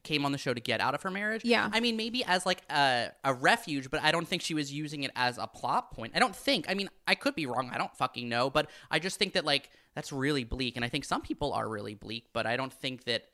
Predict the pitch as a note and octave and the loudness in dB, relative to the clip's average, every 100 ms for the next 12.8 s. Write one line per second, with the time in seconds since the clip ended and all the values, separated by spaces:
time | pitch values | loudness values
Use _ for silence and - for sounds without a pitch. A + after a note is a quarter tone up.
0 | _ _ - C#3 C#3+ C#3 B2+ - - B2+ | _ _ -20 -6 -2 0 -2 -6 -4 -4
1 | B2 - - - A2+ A#2 B2 A#2+ A#2+ A#2 | -4 -8 -10 -2 0 0 -2 -4 -2 -2
2 | A#2+ - A#2 F#2 A2 G2+ G#2+ G#2+ A2 A#2 | -4 -6 -4 -2 -4 -6 -6 -6 -6 -6
3 | F2+ G#2 G#2 G#2 G2 A2 G2+ - - G#2 | -4 -4 -4 -8 -10 -10 -14 -14 -6 -6
4 | - G2+ - F2+ - G2 G#2+ F#2+ - G#2 | -6 -10 -8 -8 -8 -8 -8 -8 -10 -10
5 | G2+ G#2+ G#2+ G#2+ F#2 - C#2 - C#4+ C#4+ | -12 -10 -10 -10 -12 -12 -8 -4 -2 0
6 | D#4+ D#4+ - A4+ - A#3+ G#3 - G#3+ F#3+ | -2 -2 0 -2 0 -2 -2 -4 -6 -6
7 | - - - - A#3 G3+ A3+ B3 - A#3+ | -6 -6 -8 -10 -8 -2 0 0 -2 -4
8 | - C#4+ C#4 F#3+ - A3+ A#3+ A3+ A3+ - | -2 -4 -2 -2 -4 -4 0 0 0 0
9 | A3 G#3+ A3+ G#3+ B3+ C#4 G#3+ G3 G3 - | -2 -4 -8 -4 0 2 4 2 0 -6
10 | - - - _ - G#3+ A#3 C#4+ F#4 F4+ | -20 -20 -20 _ -16 -8 2 4 4 6
11 | D4+ C#4 C4 - B3+ B3+ - G#3+ G3+ - | 2 2 -2 2 0 0 0 2 2 -2
12 | G#3 F#3+ A3 C4+ G4+ G4+ D#4 - | -14 -4 0 2 0 0 -2 -4